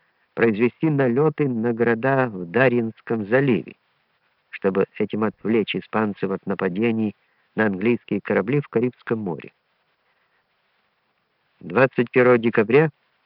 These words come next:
состоялся военный совет флебустьеров, на котором было принято решение напасть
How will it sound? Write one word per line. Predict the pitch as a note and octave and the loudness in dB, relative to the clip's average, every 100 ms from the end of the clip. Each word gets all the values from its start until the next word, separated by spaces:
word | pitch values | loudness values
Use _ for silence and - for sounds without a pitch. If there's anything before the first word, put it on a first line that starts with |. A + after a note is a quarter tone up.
| _ _ _ _ _ _ | _ _ _ _ _ _
состоялся | F2 - G#2+ A#2+ A#2+ | -10 -2 0 0 0
военный | G2+ A2+ B2+ A#2 | 2 2 2 0
совет | B2 G2+ F2+ - | 0 2 -2 -6
флебустьеров, | F2+ E2 F2 _ D2 D2 - - - _ _ _ _ _ _ _ | -10 -8 -8 _ -8 -8 -8 -14 -20 _ _ _ _ _ _ _
на | F2+ | -8
котором | F#2+ F#2+ A2+ G#2 F2+ | -4 0 0 0 -4
было | F2+ G2 | -6 -4
принято | - A2 G2 F#2 | -4 -4 -4 -6
решение | F2+ - A2+ C3 B2+ | -8 -2 0 2 0
напасть | G#2+ - A2+ | 0 0 0